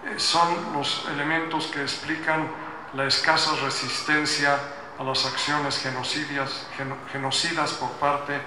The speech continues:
de los judíos. Sin embargo, sí se produjeron casos de resistencia.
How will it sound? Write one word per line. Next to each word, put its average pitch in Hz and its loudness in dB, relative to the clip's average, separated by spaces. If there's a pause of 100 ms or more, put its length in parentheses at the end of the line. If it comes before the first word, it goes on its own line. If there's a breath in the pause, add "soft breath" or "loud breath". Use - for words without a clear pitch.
(600 loud breath)
de 143 -6
los 139 -4
judíos. 135 -4 (680 loud breath)
Sin 175 2
embargo, 214 10
sí 208 2
se 175 2
produjeron 156 6
casos 143 2
de 143 0
resistencia. 139 0